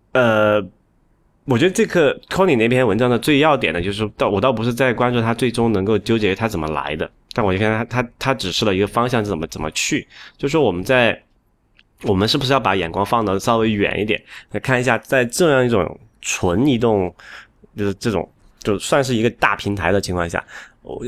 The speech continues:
后来的创业者应该怎么去玩它？或者说你作为一个跟这个微信有竞争关系的这个竞争对手，比如说你是这个，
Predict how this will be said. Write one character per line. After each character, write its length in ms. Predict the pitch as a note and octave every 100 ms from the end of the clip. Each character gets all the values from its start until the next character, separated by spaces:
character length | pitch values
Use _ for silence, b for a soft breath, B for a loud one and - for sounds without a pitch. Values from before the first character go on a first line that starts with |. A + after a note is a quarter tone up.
| A#2
后 240 | A#2+ - A3
来 100 | F#2
的 100 | F2
创 220 | - G2+
业 100 | F2+
者 120 | E2+ E2
应 80 |
该 80 | E2+
怎 100 | E2
么 60 | D#2+
去 140 | - -
玩 140 | D#2+ -
它？ 100 | -
或 140 | C#3
者 80 | A2+
说 160 | A#2+ B2
你 120 | F#2+
作 160 | A#2+
为 120 | A2 G2+
一 80 |
个 240 | G2+ G#2+ F#2+ B B _
跟 380 | - A2+ A2+ A2+
这 200 | A2+ G2+
个 100 | G2
微 140 | A2
信 160 | A2 A#2
有 100 | E2+
竞 160 | G2 A#2
争 100 | A2+
关 220 | A#2 B2
系 140 | C3
的 100 | A2
这 160 | F#2 G#2+
个 60 |
竞 140 | G2+ C3
争 60 |
对 140 | C#3+ G3+
手， 220 | - -
比 60 | -
如 80 | D#2+
说 180 | G2 F#2+
你 120 | D#2
是 160 | F#2
这 180 | F2+ E2+
个， 340 | D2+ A#1 G1+